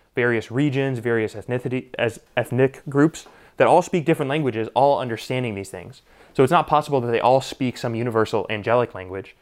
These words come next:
They're, what they're saying is, "I can understand in my language. It's crazy 'cause he understands in his language. And it's crazy 'cause they can't speak those languages." <laughs> So the whole thing is these are languages, and transversing that language barrier is a testament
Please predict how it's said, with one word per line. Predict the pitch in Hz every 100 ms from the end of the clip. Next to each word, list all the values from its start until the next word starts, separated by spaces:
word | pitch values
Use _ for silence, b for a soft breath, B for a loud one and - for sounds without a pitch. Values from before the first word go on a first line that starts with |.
| b b b
They're, | 113 113 110
what | 123
they're | 131
saying | 131 175 151 120
is, | 104 104 - _ _ _ _ -
"I | 131
can | 147
understand | 139 120 113
in | 101
my | 127
language. | 147 139 139 -
It's | 117
crazy | - 127 117
'cause | 113
he | 120
understands | 123 113 107 98
in | 95
his | 131 135
language. | 131 131 131 b b b b
And | 113
it's |
crazy | - 131 120
'cause | 110
they | 113
can't | 110 120
speak | - 147
those | 107 90
languages." | 95 - - B
<laughs> | B B B B -
So | - 127
the | 127
whole | 160
thing | 156 156 135
is | 107
these | 120 143
are | 120
languages, | 113 139 147 160 175
and | 131 127 113
transversing | - 151 127 123 151 151
that | 139 -
language | 120 127 127
barrier | 139 151 160
is | 123
a | 107
testament | - 156 - 113 98 -